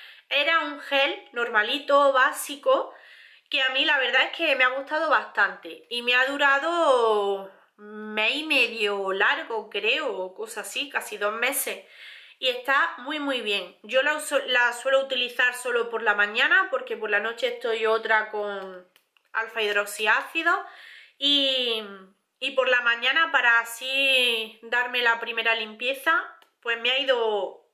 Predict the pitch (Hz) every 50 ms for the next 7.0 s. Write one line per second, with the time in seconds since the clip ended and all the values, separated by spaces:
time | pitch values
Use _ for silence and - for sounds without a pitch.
0 | _ _ - 226 233 226 226 214 220 240 240 247 - 277 254 247 247 240 226 233
1 | 233 226 214 214 220 247 320 415 381 - _ - - - - - - - - -
2 | - - - _ _ _ _ _ _ _ _ _ _ _ _ _ _ _ - -
3 | - - - - - - - - 240 240 247 247 247 277 311 311 330 370 359 302
4 | 320 311 302 285 269 269 262 - 269 285 294 311 320 320 311 311 294 277 277 -
5 | - 277 269 277 269 269 269 262 262 254 - 247 - - 254 254 - - - 254
6 | 247 240 240 233 240 233 233 226 220 220 220 214 214 226 247 269 294 320 339